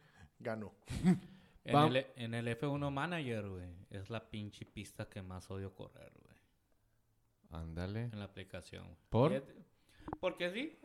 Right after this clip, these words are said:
Speaker 2: o sea, vas saliendo en primero y te rebasan todos, güey, esa primera pinche curva, güey.
Speaker 3: Cuesta arriba, culera.
Speaker 2: Cuesta arriba, güey.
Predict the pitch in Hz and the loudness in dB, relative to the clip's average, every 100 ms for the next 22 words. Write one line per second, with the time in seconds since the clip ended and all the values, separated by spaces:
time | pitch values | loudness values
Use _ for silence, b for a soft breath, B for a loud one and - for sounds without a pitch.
0 | 269 196 175 156 151 156 185 185 196 202 | -10 -2 -2 0 -2 -2 0 0 -2 -4
1 | 151 151 226 233 208 - 143 139 185 175 | -4 -2 -2 -2 -4 -4 -4 -4 -6 -8
2 | 185 220 220 208 196 196 - 180 180 180 | -8 -8 -10 -12 -14 -16 -10 -6 -4 -4
3 | 180 180 180 170 170 175 165 151 _ - | -6 -6 -4 -2 -4 -6 -10 -12 _ -20
4 | _ _ _ b b b b - 123 110 | _ _ _ b b b b 6 6 8
5 | 107 110 127 120 110 107 110 104 104 120 | 6 8 8 8 6 6 6 6 4 0
6 | - 110 110 113 110 | -4 -6 -6 -4 -6